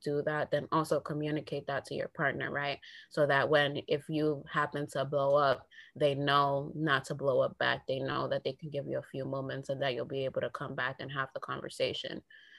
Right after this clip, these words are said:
Um, but for us, we literally just have the conversation. Some conversations are harder to have than others.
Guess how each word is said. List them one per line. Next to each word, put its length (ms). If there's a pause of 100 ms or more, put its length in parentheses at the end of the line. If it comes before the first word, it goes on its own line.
(380)
Um, 640 (280)
but 220
for 240
us, 380
we 160
literally 400
just 240
have 240
the 80
conversation. 840
Some 240
conversations 720
are 120
harder 300
to 120
have 300
than 160
others. 520